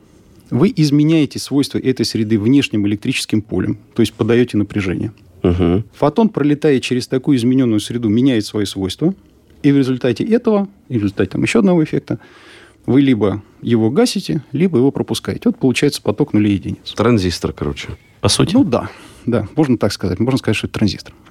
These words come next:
Speaker 1: Электроника в этом смысле, она никуда вы от неё не денетесь. Вот если бы можно было фотоном управлять не электрическим сигналом, а оптическим сигналом,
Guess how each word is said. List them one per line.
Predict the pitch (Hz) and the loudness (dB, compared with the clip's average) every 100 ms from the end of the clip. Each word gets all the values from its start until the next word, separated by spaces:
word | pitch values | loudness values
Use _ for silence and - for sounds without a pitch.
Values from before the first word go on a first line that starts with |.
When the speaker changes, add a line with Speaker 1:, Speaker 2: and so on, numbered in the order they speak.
| - - | -6 2
Speaker 1:
Электроника | 135 139 202 220 180 131 | 2 2 2 2 2 0
в | |
этом | 143 156 143 127 - | 0 2 0 0 -8
смысле, | - 135 160 - 131 - | -4 0 0 0 -2 0
она | 117 139 135 - | 0 2 0 0
никуда | 120 113 - 135 | -2 0 0 0
вы | |
от | 117 | 2
неё | 120 | 2
не | 117 | 2
денетесь. | 110 107 101 - - - _ _ _ _ _ | 2 0 -2 -6 -10 -12 _ _ _ _ _
Вот | 131 - | 0 2
если | 175 - | 0 2
бы | 139 143 | 0 2
можно | 151 139 135 | 2 2 -2
было | 127 123 | -2 -4
фотоном | 113 127 - 131 95 - - - | -2 -2 2 2 2 -4 -8 -6
управлять | - 127 120 110 | 0 2 2 2
не | 127 123 | 2 2
электрическим | 117 - 151 - - | 0 -2 -2 -2 -4
сигналом, | 101 - 92 98 - | -4 -2 0 0 0
а | 113 | -2
оптическим | 110 - 233 127 - 101 | 0 0 2 0 -2 -4
сигналом, | - - 82 - | -2 -2 -2 -4